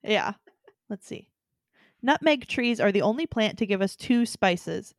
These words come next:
Nutmegs are the actual seeds of the tree, while mace is what's known as the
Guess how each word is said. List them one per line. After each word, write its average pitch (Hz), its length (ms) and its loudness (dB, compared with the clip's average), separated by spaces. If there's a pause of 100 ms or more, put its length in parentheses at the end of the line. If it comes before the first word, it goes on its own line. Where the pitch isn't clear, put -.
(1000)
Nutmegs 226 580 2
are 208 80 6
the 202 140 2
actual 202 360 0
seeds 311 420 2
of 190 100 0
the 196 80 0
tree, 185 380 0
while 185 200 4
mace 240 480 0
is 208 200 0
what's 196 260 -2
known 196 240 4
as 180 160 0
the 185 240 -2